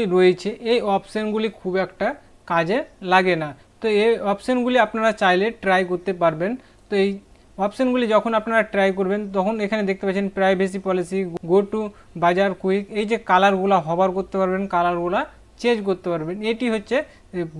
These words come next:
বাকি অপশনগুলোর কাজ। তো আশা করছি আপনারা নিশ্চয় আজকের এই ভিডিও থেকে শিখতে পেরেছেন। আজকের এই ভিডিওতে আপনাদেরকে step by step দেখানো হলো যে কিভাবে একটি বোরিং ওয়ার্ডপ্রেস অ্যাডমিন লগইন পেজকে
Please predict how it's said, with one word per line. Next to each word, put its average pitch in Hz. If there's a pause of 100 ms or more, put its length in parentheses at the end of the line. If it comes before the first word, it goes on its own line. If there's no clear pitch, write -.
বাকি 185 (220)
অপশনগুলোর 196 (320)
কাজ। 170 (520)
তো 233 (180)
আশা 226
করছি 247 (120)
আপনারা 220 (140)
নিশ্চয় 214 (160)
আজকের 180
এই 190 (100)
ভিডিও 170
থেকে 202 (100)
শিখতে 190
পেরেছেন। 202 (380)
আজকের 196
এই 208 (100)
ভিডিওতে 196 (140)
আপনাদেরকে 190 (160)
step 208
by 196 (140)
step 202 (100)
দেখানো 190
হলো 214 (340)
যে 180 (140)
কিভাবে 220 (180)
একটি 185 (380)
বোরিং 226 (160)
ওয়ার্ডপ্রেস 190 (360)
অ্যাডমিন 214 (420)
লগইন 190 (120)
পেজকে 185